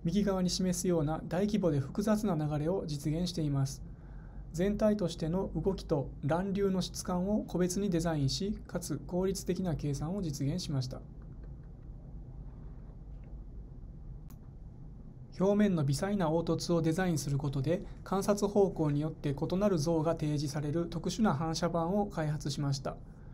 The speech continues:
こちらは実際に制作した反射板の例です。観察方向を固定し、反射板を回転しています。回転に伴ってロゴの色が変化している様子がわかります。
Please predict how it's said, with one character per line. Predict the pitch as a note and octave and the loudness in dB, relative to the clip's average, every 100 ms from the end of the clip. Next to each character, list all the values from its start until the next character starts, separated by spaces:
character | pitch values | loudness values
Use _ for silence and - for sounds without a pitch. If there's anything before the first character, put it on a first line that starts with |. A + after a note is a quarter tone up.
| - - - - | -14 -14 -14 -6
こ | - | 0
ち | F3+ | 6
ら | F3+ | 6
は | F#3+ | 6
実 | D#3+ D#3+ E3+ | 4 2 2
際 | F3 | 2
に | F3+ | 2
制 | F#3+ | 2
作 | F#3 F#3 F#3+ | 2 2 0
し | - | 2
た | D3 | 2
反 | D3 C#3+ | 4 4
射 | D#3+ | 2
板 | D#3 | 2
の | D#3 D#3 | 2 2
例 | D#3+ | 2
で | C3 | 2
す。 | B2 - - - - - - - - | 0 -6 -12 -16 -16 -14 -14 -14 -2
観 | F3 F3+ | 2 2
察 | F#3+ F#3 F#3 | 2 0 2
方 | F#3 E3+ | 2 2
向 | D3+ E3 | 2 2
を | |
固 | F3 C#3+ | 0 -2
定 | C#3+ C#3+ | 2 2
し、 | - F3+ G#3+ - - | 2 0 -2 -6 -14
反 | - E3 | -2 -2
射 | D#3+ | 2
板 | F3 E3+ E3+ | 4 4 2
を | E3 | 0
回 | F3+ | 0
転 | F3+ F3+ E3+ | 2 0 0
し | |
て | E3+ | 0
い | D#3+ | 0
ま | D#3+ D#3 | 0 -2
す。 | - - - - - - - - - | -8 -12 -16 -14 -14 -12 -14 -12 -12
回 | - F3+ | 2 4
転 | F3+ F#3+ | 4 4
に | F#3 | 4
伴 | F3+ F3+ F3+ | 4 2 2
っ | F3 | 0
て | - D#3 F3 - | 0 2 2 2
ロ | E3 | 2
ゴ | E3+ F#3 | 4 4
の | F3+ | 6
色 | F3+ D3+ | 4 4
が | E3 F#3 | 4 2
変 | C#3+ E3+ | 2 2
化 | D3 | 2
し | C3+ | 2
て | D3+ | 2
い | C#3+ | 2
る | |
様 | C#3+ C3+ | 2 2
子 | C3+ | 2
が | G3 | 4
わ | F#3 | 4
か | D3 C#3+ | 4 2
り | C#3 | 2
ま | C3+ | 2
す。 | C3+ - | 0 -8